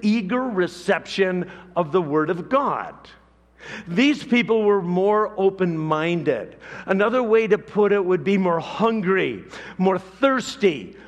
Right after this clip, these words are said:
more ready. All right?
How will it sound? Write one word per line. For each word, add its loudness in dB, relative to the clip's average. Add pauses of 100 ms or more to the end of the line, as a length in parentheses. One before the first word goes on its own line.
(140)
more 2
ready. -4 (480)
All -2
right? -4